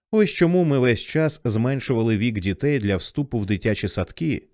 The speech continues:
і тепер вихоплюємо їх мало не з колисок. Ще коли Маклеллани жили в Чикаго, ми одержували про них сигнали, які тоді не підтвердилися.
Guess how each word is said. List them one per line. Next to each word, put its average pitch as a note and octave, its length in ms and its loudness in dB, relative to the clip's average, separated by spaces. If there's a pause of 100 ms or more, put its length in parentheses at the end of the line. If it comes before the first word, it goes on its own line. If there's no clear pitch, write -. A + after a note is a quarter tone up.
(260)
і B2+ 120 4
тепер F3 380 2
вихоплюємо D3 720 0
їх A#2 280 -2
мало G2+ 340 -2
не G2 120 -2
з - 80 -6
колисок. G#2+ 640 -2 (160)
Ще - 260 -2
коли D#3 280 0
Маклеллани C3 640 0
жили A#2+ 220 2
в G2 80 -2
Чикаго, G#2+ 600 -2
ми F#2+ 160 -2
одержували D3 580 0
про C3 180 -2
них C#3 180 -2
сигнали, A#2+ 640 -2 (360)
які F#2 260 -2
тоді A2+ 340 -2
не C#3+ 160 -2
підтвердилися. A2+ 960 -4